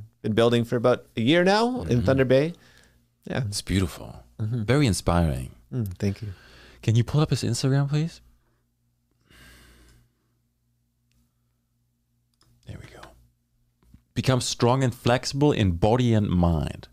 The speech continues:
Speaker 1: That's right. That's the slogan.
Speaker 2: You know, so wh-, how do you start people off? Like, because everybody has a different base, right?
Speaker 1: Everybody starts from wherever they are.
Speaker 2: Mm-hmm.
Speaker 1: Um, you know, some, some people,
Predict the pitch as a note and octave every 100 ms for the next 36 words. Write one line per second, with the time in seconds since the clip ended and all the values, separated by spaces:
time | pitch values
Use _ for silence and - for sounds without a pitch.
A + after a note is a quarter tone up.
0 | - - G2 G2 E2 G2+ - G#2 A2+ G#2+
1 | G2+ F#2 - _ _ _ - - - A2
2 | A2+ A2 C#2 C#2+ D#2+ B2 C#3 C#3+ A#2+ A#2+
3 | A2+ - G2 D#2 D#2+ F2+ - - - _
4 | _ _ _ _ - - - F2+ E2+ F#2+
5 | F#2 F2+ - G#2 G#2+ G#2 G2 F2+ F2 F2
6 | D#2+ F2+ F2 C#2+ D2+ D2 B1+ - C2+ C#2+
7 | F2 A2 A2 A2+ A#2+ A#2 - - A2 G#2+
8 | G#2+ G2+ G2+ F#2+ F#2+ D2 F2+ F#2 F#2 E2
9 | - - - E2 D#2+ F#2 F#2 F#2 F#2 E2+
10 | - - - - - _ _ _ _ _
11 | - - _ _ - B2 A2+ - D#3 D#3+
12 | - - D3+ C#3+ C3+ C3+ C3 -